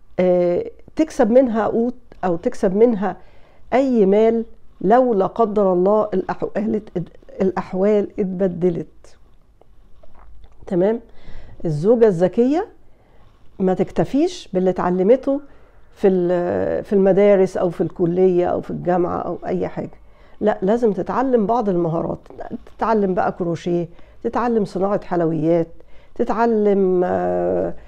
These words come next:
إكسسوارات، صناعة إكسسوارات، تتعلم برمجة، كتابة على النت،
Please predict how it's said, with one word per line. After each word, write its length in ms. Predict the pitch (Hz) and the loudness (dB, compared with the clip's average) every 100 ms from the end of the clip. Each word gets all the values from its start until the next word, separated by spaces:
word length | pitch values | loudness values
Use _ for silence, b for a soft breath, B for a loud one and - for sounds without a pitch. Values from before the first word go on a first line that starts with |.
| b b - | b b -4
إكسسوارات، 760 | 202 - - 185 185 202 196 | -2 -4 -2 0 4 4 2
صناعة 300 | - 185 175 - | 0 0 -2 -6
إكسسوارات، 760 | - - 156 165 165 180 180 - b b b | -12 -14 -6 -4 0 0 -2 -8 b b b
تتعلم 560 | 240 233 220 247 226 185 | -2 0 2 2 2 2
برمجة، 580 | 190 180 180 202 175 180 - - | 2 2 2 2 0 -4 -6 -6
كتابة 420 | 214 240 196 190 | -2 0 2 0
على 220 | 170 170 | 0 0
النت، 260 | 165 180 | 0 0